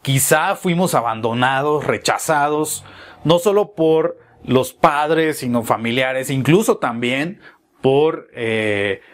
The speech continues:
esa persona o esas personas que considerábamos especiales. Esa mujer o ese conjunto de mujeres que te gustaron, tuviste el valor de decirles que te gustaban, te interesaban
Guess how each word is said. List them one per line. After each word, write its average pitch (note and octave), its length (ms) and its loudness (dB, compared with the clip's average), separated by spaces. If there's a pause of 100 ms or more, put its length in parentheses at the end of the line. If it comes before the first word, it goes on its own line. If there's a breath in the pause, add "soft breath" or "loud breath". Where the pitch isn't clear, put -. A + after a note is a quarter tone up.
(100)
esa C#3 340 -2
persona C#3+ 560 -2
o A#2+ 120 0
esas F3 200 -4
personas D3+ 500 -2
que B2 100 0
considerábamos A#2+ 880 -2
especiales. B2 880 -4 (760 soft breath)
Esa G#2+ 240 0
mujer C3 680 -4 (480)
o - 80 -14
ese - 180 -4
conjunto D#3 480 0
de D3 80 0
mujeres G#2+ 720 -4 (260 loud breath)
que - 120 -4
te - 100 -4
gustaron, A#2+ 720 -2 (240)
tuviste D3+ 380 0
el D3 100 0
valor A#2+ 580 -2 (300 loud breath)
de C3+ 460 0
decirles C#3 760 -2
que A2 160 -4
te - 260 -2
gustaban, B2 640 -4
te A#2+ 100 -4
interesaban A2+ 640 -2